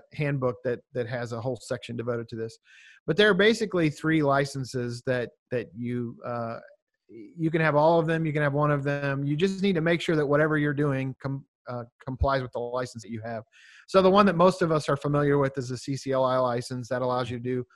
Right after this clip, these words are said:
song lyrics on screen in worship, and the C D L I portion of that allows you to do video. And, uh, but you have to have a streaming version of that, and it's,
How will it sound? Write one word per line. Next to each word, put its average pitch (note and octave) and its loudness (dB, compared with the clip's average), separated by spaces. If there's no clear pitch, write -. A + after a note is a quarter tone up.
song D#3+ 0
lyrics C#3+ 0
on C#3 -2
screen D#3 -4
in D3 0
worship, C#3 -2
and B2+ -6
the A#2+ -6
C - -6
D D3+ 2
L C#3+ 4
I C#3+ 4
portion C#3+ 2
of C3 0
that C3+ 0
allows C3 -2
you B2+ -10
to - -10
do C3 -4
video. C3 0
And, B2 -8
uh, - -10
but C3+ -8
you F3 2
have F3 2
to D#3+ 4
have D3+ 0
a C#3 -2
streaming D#3 -2
version D3 -2
of C3+ -6
that, C#3 0
and B2+ -4
it's, - -12